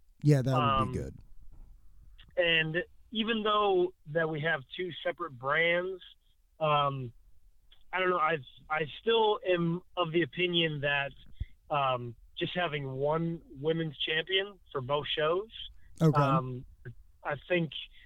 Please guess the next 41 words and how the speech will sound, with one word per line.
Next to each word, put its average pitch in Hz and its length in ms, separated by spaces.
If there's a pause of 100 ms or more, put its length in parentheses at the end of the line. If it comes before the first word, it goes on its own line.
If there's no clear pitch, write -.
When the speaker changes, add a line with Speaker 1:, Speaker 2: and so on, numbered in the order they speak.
(180)
Speaker 2:
uh, 143 220
would 143 180
be 160 160
interesting 156 680 (500)
to 151 640 (240)
let 165 220
a 151 40
main, 175 540 (240)
uh, 151 680 (220)
title 180 480 (200)
feud 185 240
happen, 185 480
and 156 100
then 160 100
you 147 80
can 156 120
have 143 280 (400)
a 151 60 (100)
few 175 220
other, 151 480 (380)
you 156 100
know, 127 200 (320)
stories 160 440 (260)
that 143 260
don't 151 180
necessarily 147 340
involve 143 300
the 139 60
title 143 300
or 131 160
a 135 100 (120)
chase 147 260
for 131 60
the 123 80
title. 120 320 (320)
You 170 80
know, 180 80
I 170 80
mean, 170 120
that's, - 360 (320)
um, 147 320